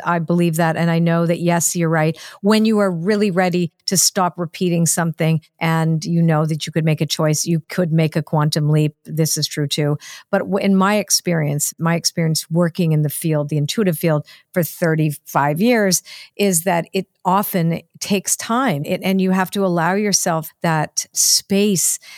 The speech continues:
for the story to morph and change. Uh, it's not so quick as we like to think that it can be. And it's not cut and dry, you know. And I also believe too that what I love about your work is that you talk about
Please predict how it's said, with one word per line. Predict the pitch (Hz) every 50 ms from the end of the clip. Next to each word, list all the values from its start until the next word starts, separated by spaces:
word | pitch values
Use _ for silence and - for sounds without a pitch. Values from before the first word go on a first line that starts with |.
| - -
for | - - 196
the | 180 180
story | - - - - - - 202 202 202 202 202 202
to | - - - 185
morph | 185 175 170 170 175 175 175 160 - -
and | - 170 165 156
change. | - - - 180 175 175 175 170 156 143 139 131 - - -
Uh, | 180 165 160 -
it's | - 175 156 - 196
not | 190 180 185 196 190 - -
so | - - - 196 180 175
quick | - - - - 185 - - - - - _ _ _ _ _
as | - 175 160 151
we | 160 175 165
like | 160 156 156 160 156 -
to | - 160
think | - - 165 156 147
that | - 147 -
it | - -
can | - - 175 175 170 180 180 175 165
be. | 151 131 110 117 143 - - - - -
And | - 180 185
it's | 180 170 - - 180
not | 196 202 220 - - _
cut | - - - 180 - - -
and | 165 165 160
dry, | 143 147 147 127 135 143 151 165 185 175 - - - - - -
you | - 175 165
know. | 147 147 160
And | - - 208 214
I | 220 233
also | 247 240 - 254
believe | 185 196 190 185 180 170 147 -
too | - - 196 185 185 165
that | 165 156 151 151 147 - _ _ _ _ _
what | - 190 190
I | 185 180 185
love | 185 185 190 185 185
about | 208 196 165 175 151 151 151 151 156 - _ _ _
your | - 170 170 165 165 170 165
work | 156 156 156 156 151 -
is | - 160 151
that | 170 151 -
you | 160 165 160
talk | 151 - - 160 160 160 - -
about | 180 151 160 143 139 143 143 147